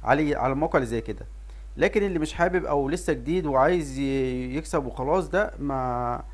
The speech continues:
يعني بالنسبة له الموقع ده مش هينفعه، لأن إيه ممكن الموقع ينصب في أي لحظة. تمام، فإحنا بنودع أول إيداع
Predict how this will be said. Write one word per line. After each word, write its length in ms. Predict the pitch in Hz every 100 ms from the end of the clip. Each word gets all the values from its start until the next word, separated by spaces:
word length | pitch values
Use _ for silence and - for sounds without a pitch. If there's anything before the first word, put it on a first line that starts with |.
| - - -
يعني 480 | 123 123 131 131 -
بالنسبة 340 | 135 127 131 147
له 60 |
الموقع 240 | 175 165 160
ده 100 | 147
مش 160 | 160
هينفعه، 380 | 131 117 165 185
لأن 240 | 175 135 135
إيه 160 | 160
ممكن 340 | 175 180 - 165
الموقع 380 | 143 160 165
ينصب 260 | 143 165 135
في 120 | -
أي 120 | 160
لحظة. 360 | 151 127 113 107 - - - - -
تمام، 260 | 139 208
فإحنا 280 | 202 196 202
بنودع 480 | 156 196 196 180 -
أول 220 | 185 185
إيداع 400 | 135 151 214 226